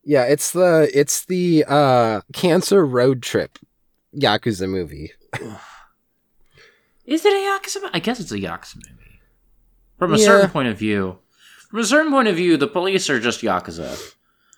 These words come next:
Speaker 1: Well, and, like, most of the conflict happens around, like, borrowing money from the Yakuza and stuff.
Speaker 2: Yeah.
Speaker 1: Um,
Speaker 2: Nora, um, Nora was, re-, has been reading the book, um,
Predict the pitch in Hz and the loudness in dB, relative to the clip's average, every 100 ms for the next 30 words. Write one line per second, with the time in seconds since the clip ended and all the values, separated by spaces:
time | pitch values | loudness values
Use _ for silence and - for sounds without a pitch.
0 | _ - 220 220 214 - 220 226 214 - | _ -2 2 4 4 2 0 2 2 0
1 | - _ _ _ _ _ 160 202 220 214 | -6 _ _ _ _ _ 0 2 4 2
2 | - 202 170 143 123 131 123 110 123 110 | 2 0 0 2 0 2 0 0 0 0
3 | 113 104 110 107 104 104 - 107 101 104 | 0 -2 0 0 0 -2 -2 0 2 2
4 | 98 95 98 95 90 98 87 82 - - | 0 -2 -4 -4 -6 -6 -8 -10 -12 -14
5 | 80 71 76 78 - - - - 147 98 | -12 -12 -14 -16 -18 -20 -20 -8 -2 -2
6 | 53 - - _ 113 110 95 90 143 165 | -4 -10 -18 _ -4 -2 -2 -2 0 2
7 | 214 233 220 190 160 151 131 117 107 104 | 4 4 4 2 2 4 4 0 -2 -4
8 | 110 - _ - - _ _ _ _ _ | -6 -14 _ -20 -20 _ _ _ _ _
9 | _ _ _ _ _ _ _ _ - 139 | _ _ _ _ _ _ _ _ -4 0
10 | 190 214 202 185 156 - - _ _ 139 | 4 4 2 0 -2 -4 -12 _ _ -10
11 | 131 - 107 131 113 135 123 120 117 113 | -8 -8 -6 -6 -4 -4 -4 -2 -4 -4
12 | 101 - 107 - - - 104 95 90 90 | -6 -4 -4 -4 -8 -4 0 0 -2 -6
13 | 85 | -10